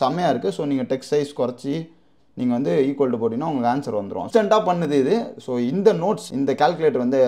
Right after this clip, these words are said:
ஆட் பண்ணது வேற லெவல். நெக்ஸ்ட் பார்த்தீங்கன்னா, விட்ஜெட்ஸ் பத்தி போயிடலாம். So விட்ஜெட்ஸ்லாம் இப்போ வந்து ஈஸியாவே எடிட் பண்ணிட்டு போயிடலாம். So இதுல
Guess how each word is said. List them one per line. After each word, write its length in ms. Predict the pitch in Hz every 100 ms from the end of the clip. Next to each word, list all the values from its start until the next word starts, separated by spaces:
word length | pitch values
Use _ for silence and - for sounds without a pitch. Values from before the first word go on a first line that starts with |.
| 110
ஆட் 160 | 113 -
பண்ணது 240 | 117 107 151 104 98
வேற 220 | 147 202 180 135
லெவல். 220 | 127 175 196
நெக்ஸ்ட் 200 | 175 214
பார்த்தீங்கன்னா, 320 | 170 165 196 160
விட்ஜெட்ஸ் 300 | 147 185 -
பத்தி 140 | 147 139
போயிடலாம். 280 | 139 175 170
So 60 | 151
விட்ஜெட்ஸ்லாம் 520 | 143 151 202 - 180 175
இப்போ 120 | 143 143
வந்து 160 | 156 151
ஈஸியாவே 340 | 160 165 151 151
எடிட் 180 | 147 -
பண்ணிட்டு 240 | 131 117 113
போயிடலாம். 320 | 113 113 160 -
So 80 | 135 120 - - _ _
இதுல 180 | 139 151